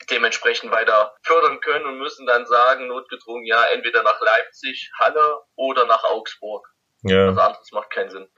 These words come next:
Speaker 2: Okay, also erübrigt sich meine nächste Frage wahrscheinlich schon ein bisschen, weil ich eben auch mal wissen wollte von denen, die es zurzeit in Thüringen betreiben, ob da überhaupt jemand das Zeug dazu hat, sozusagen den internationalen Durchbruch zu schaffen.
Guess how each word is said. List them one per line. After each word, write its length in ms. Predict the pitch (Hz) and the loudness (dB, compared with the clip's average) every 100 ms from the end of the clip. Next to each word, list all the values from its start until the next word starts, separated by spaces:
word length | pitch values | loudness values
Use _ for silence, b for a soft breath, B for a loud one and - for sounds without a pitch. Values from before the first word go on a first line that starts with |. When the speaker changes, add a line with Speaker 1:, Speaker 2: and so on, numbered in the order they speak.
| _ _ _ _ - | _ _ _ _ -10
Speaker 2:
Okay, 300 | 104 117 107 | -4 0 2
also 320 | 104 104 107 | 2 0 0
erübrigt 500 | - 104 127 131 131 | 0 0 0 -2 0
sich 180 | 123 113 | -2 -2
meine 240 | 113 113 | 0 0
nächste 320 | 113 131 135 | 2 2 0
Frage 300 | 117 123 135 | 0 0 2
wahrscheinlich 380 | 127 123 123 127 | 0 2 0 0
schon 160 | 123 127 | 0 0
ein 140 | 123 | 0
bisschen, 340 | 117 135 - 120 | 0 -2 0 2
weil 140 | 117 | 2
ich 140 | 110 | 2
eben 180 | 120 113 | -2 0
auch 140 | 117 113 | 2 2
mal 160 | 110 | 0
wissen 180 | 123 120 | -2 0
wollte 220 | 120 117 | 0 0
von 240 | 113 113 110 | 0 0 2
denen, 260 | 120 123 | 2 0
die 120 | 110 | -2
es 100 | 120 | -2
zurzeit 400 | - 104 120 120 | 0 0 2 0
in 80 | 131 | 0
Thüringen 320 | 127 131 131 | 0 2 2
betreiben, 420 | 120 107 117 123 127 | 0 0 0 0 0
ob 140 | 120 | 0
da 100 | 113 | 0
überhaupt 300 | 113 120 120 | 2 0 0
jemand 200 | 120 117 | 0 2
das 160 | 110 110 | 0 0
Zeug 220 | 123 131 | -2 0
dazu 320 | 135 - 123 | -2 -2 0
hat, 160 | 123 - | 0 0
sozusagen 800 | - 110 110 117 113 113 113 | -10 -10 -4 -4 -2 0 0
den 80 | 113 | 0
internationalen 760 | 117 120 117 110 110 110 127 123 | 0 2 2 0 0 2 2 2
Durchbruch 400 | 131 - 135 - | 0 0 -2 -2
zu 140 | 123 | -4
schaffen. 260 | 131 127 | -2 -2